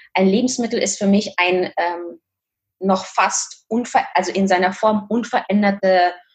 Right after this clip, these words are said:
Apfel, ähm, Karotte oder ein, eine Gurke.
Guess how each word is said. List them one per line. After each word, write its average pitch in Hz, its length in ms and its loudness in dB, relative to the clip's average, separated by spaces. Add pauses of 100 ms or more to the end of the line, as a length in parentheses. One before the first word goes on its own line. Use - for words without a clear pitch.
(300)
Apfel, 180 920 2 (340)
ähm, 160 640 -6
Karotte 175 840 2
oder 160 640 0
ein, 170 220 -4
eine 196 280 0
Gurke. 175 540 0